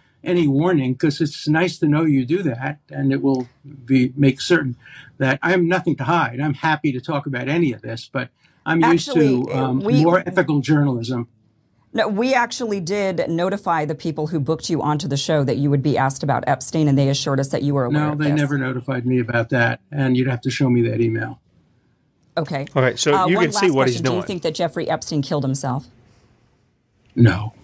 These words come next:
Speaker 1: uh, of course not. Uh, well, he didn't kill himself without the help of, uh, some people. He did kill himself, but he killed himself with the help of, uh, guards. He didn't do it by himself. He couldn't have done that. Obviously, though, the, um,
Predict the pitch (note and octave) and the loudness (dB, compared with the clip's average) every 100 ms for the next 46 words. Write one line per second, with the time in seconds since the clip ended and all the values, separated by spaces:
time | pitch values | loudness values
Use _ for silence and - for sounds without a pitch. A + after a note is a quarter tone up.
0 | - - B2 A#2+ A2+ - - A#2 A2 B2 | -20 -8 -4 -2 -2 -6 -2 -2 0 -2
1 | A#2 A2+ - B2 A#2 A2+ A2 A#2 A2+ F3 | -4 -8 -6 0 0 0 -2 -2 -4 0
2 | D#3+ C3+ E3+ F#3+ - F3 C3 C#3 C#3 B2 | 2 2 2 2 2 2 0 0 -2 0
3 | C3+ B2+ B2 A#2 D3+ D3 - B2 A#2+ G#2 | 0 0 -2 0 0 0 -6 -4 -4 -4
4 | A2 A2+ A2 - C3+ A2+ G3 A#3+ A2+ C#3 | -6 -4 -4 0 0 0 -2 -4 -2 2
5 | C#3 E3+ - G3 D#3 A#2+ B2+ A#2 - B2+ | 4 4 4 4 4 0 -6 -6 -4 -6
6 | - _ _ _ _ D#3 D3 E3 C#3+ B2+ | -6 _ _ _ _ -2 2 2 2 2
7 | D3 B2 A#2+ C3 B2+ A#2 B2 A#2+ A#2+ C3 | 0 0 -2 0 0 0 0 0 -2 -4
8 | A#2 C3+ A2 - - C#3 B2 A2+ A2 B2+ | 0 0 -2 -8 -2 0 0 -2 -2 2
9 | A#2 A2+ A2+ C3+ C3+ A2+ G2+ - A#2+ A2+ | 2 0 0 0 0 -2 -10 -6 -4 -2
10 | B2+ A#2 - - - B2+ B2 - C#3 A2+ | -2 0 0 -2 -2 -10 -8 0 0 0
11 | A#2+ A#2 A2 G#2+ - - - - - C#3+ | -2 0 0 -2 -12 -18 -16 -12 -2 0
12 | C3 C3 B2+ A#2+ A#2 - - C3+ B2 B2 | 2 4 4 2 -2 -6 -6 -2 2 0
13 | - B2+ A2 G#2+ G#2 G2 _ _ A#2+ A2+ | 2 0 0 -2 -6 -10 _ _ 0 2
14 | A2 G#2+ G#2+ | 0 -2 -4